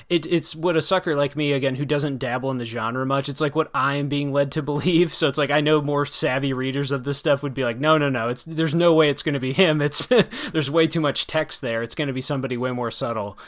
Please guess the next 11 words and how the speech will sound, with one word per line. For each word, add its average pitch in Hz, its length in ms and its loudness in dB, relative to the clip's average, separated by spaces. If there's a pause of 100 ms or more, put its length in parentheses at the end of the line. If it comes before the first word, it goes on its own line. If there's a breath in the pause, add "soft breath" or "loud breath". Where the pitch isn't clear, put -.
(240 loud breath)
So, 107 480 -2 (440)
uh, 151 40 4
yeah, 147 340 2
that's, 143 160 -2
I 147 140 -2
think, 143 160 -2
a 127 40 -4
great 117 240 -4
reading 113 300 -8
of 101 140 -8
it. 107 120 -10